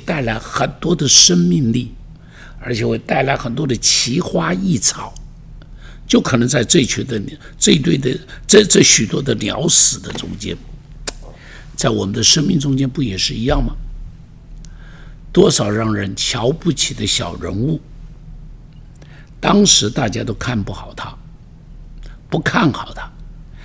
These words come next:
但是后来却成为这个世代里头这个惊天动地的人物。大卫王不就是一个吗？年幼的时候不过是旷野中间的一个牧羊童子，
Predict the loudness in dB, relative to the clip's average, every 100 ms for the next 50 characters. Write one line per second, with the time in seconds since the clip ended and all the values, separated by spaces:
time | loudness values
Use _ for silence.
0 | -20 -16 -10 -6 -4 2 2 2 0 -8
1 | -12 -16 -16 -18 -18 -12 -4 -2 0 0
2 | 0 0 0 0 0 2 4 4 2 0
3 | -2 -4 -8 -12 -14 -16 -18 -18 -18 -18
4 | -18 -18 -18 -18 -8 -6 -4 -8 -2 4
5 | 6 4 2 0 0 0 2 2 -2 -6
6 | -8 -10 -10 -10 -10 -14 -20 -20 -18 -18
7 | -18 -18 -2 2 4 4 2 -2 -4 -4
8 | -2 0 0 -2 -6 -8 -8 -14 -18 -18
9 | -18 -18 -16 -16 -16 -18 -18 -18 -16 -16
10 | -16 -16 -16 -10 2 6 8 6 6 2
11 | 2 0 -2 0 2 2 0 -2 -6 -14
12 | -20 -20 -20 -14 -2 2 4 2 -2 -2
13 | -2 0 0 0 2 4 4 2 0 -6
14 | -8 -2 0 2 0